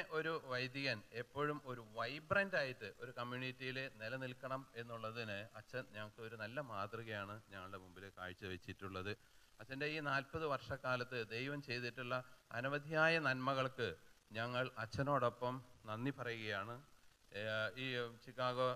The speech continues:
രൂപതയ്ക്ക് വേണ്ടിയും കനാനായ സമുദായത്തിന് വേണ്ടിയിട്ടും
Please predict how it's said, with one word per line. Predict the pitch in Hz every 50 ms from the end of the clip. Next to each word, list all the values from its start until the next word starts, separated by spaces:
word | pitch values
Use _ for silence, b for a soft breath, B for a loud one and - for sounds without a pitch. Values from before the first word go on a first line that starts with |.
| - -
രൂപതയ്ക്ക് | 120 120 123 123 127 120 123 113 - 127 123
വേണ്ടിയും | 117 113 110 107 120 127 139 156 160 151 - - - - - - - 123
കനാനായ | 117 120 127 135 131 135 135 139 139 139
സമുദായത്തിന് | - 135 123 123 120 127 131 139 143 143 - 139 139
വേണ്ടിയിട്ടും | 131 123 123 113 113 117 110 - 107 87